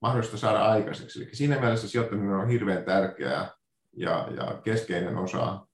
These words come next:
ihmiskunnan kehitykselle. Ja tuota, siis tänä päivänä se, että ihmiset on lähteneet sijoittamiseen mukaan, niin,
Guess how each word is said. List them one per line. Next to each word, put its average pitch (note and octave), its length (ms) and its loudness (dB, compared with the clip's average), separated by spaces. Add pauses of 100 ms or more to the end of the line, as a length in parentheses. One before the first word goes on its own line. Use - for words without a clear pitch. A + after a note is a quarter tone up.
ihmiskunnan F2+ 680 -6 (280)
kehitykselle. - 680 -6 (560)
Ja F#2+ 180 0
tuota, G2+ 640 2
siis F#2+ 200 -8
tänä A#2+ 220 4
päivänä A#2 480 4
se, C3 200 0
että A2 400 0 (1120)
ihmiset A#2+ 360 0
on A2 60 0
lähteneet A2+ 380 0
sijoittamiseen A2+ 580 -2
mukaan, A2+ 500 2
niin, G2 300 -2